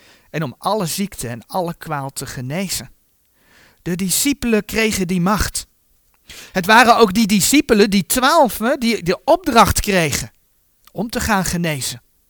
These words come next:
Zij hadden die macht gekregen. En dan zien we hier het verschil tussen waar we het ook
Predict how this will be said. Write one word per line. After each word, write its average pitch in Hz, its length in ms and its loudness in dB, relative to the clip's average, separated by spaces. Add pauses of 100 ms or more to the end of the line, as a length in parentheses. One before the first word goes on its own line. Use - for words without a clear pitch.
(180)
Zij 294 160 -6
hadden 151 260 -4
die 202 100 -4
macht 285 340 -2
gekregen. 277 540 -2 (1500)
En 135 100 -12
dan 185 120 -2
zien 294 180 -2
we 294 80 -4
hier 277 240 2
het 269 120 -2
verschil 285 680 -4 (420)
tussen 226 440 -2 (2500)
waar 160 240 -4
we 185 60 0
het 165 180 -2
ook 254 180 0